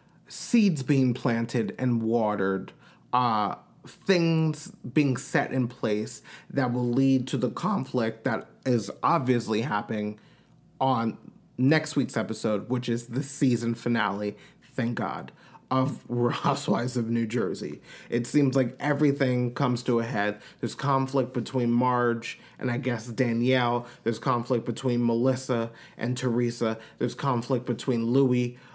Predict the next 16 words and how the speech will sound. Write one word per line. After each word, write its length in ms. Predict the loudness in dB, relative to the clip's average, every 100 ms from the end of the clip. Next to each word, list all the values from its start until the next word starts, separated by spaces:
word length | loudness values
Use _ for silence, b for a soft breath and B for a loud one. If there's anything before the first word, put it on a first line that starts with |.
| B -4
uh, 320 | 0 -2 -4 -10 _ _ _ -8
red 380 | -2 0 0 0
sausage 640 | 0 2 2 0 0 2
looking 320 | 2 4 4
Louis, 420 | 4 4 4 0 B B B
and, 600 | 0 2 2 0 0 -2 -4
uh, 300 | -4 -2 -4 -6 -4
Joe. 400 | 0 2 0 -2
So 200 | -2 0
there's 220 | 0 0
a 60 |
lot 260 | -2 -2 -2
going 300 | 0 0 0
on 180 | -2 -4
next 300 | -6 -8 -10
week. 340 | -10 -10 -16